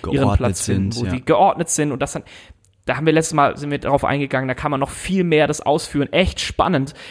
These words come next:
Speaker 1: was diese Texte uns alle sagen. Und genau, und das, das dritte ist jetzt, quasi die, die Irrtumslosigkeit der Bibel, die bezieht sich auf diese Aussageabsicht. Und das heißt, unser Ziel ist vielleicht, und dafür möchten wir plädieren,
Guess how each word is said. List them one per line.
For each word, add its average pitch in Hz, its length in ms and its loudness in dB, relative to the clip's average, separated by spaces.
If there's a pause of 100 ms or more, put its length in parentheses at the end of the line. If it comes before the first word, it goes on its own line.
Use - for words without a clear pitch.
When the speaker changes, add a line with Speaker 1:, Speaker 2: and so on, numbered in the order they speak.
(100)
Speaker 1:
was - 180 0
diese 156 200 -4
Texte - 340 -4
uns 131 120 -2
alle 139 200 2
sagen. 123 440 -4 (640)
Und 170 420 2
genau, 196 340 2
und 139 160 -4
das, - 200 -6 (920)
das - 220 -2
dritte 202 320 2
ist - 220 0
jetzt, - 500 -4 (160)
quasi 160 320 -4
die, 135 340 -10
die 139 180 -6
Irrtumslosigkeit 170 880 2
der 143 60 -4
Bibel, 165 280 -4
die 139 80 -10
bezieht - 360 -6
sich - 280 -4
auf 139 220 0
diese 135 380 -4 (100)
Aussageabsicht. - 960 -6
Und 131 80 -8
das - 180 -6
heißt, 180 300 2 (300)
unser 147 260 -2
Ziel 262 360 2
ist 165 200 0
vielleicht, 151 420 2
und 160 60 -4
dafür 156 240 0
möchten 165 320 0
wir 160 80 0
plädieren, 180 600 -2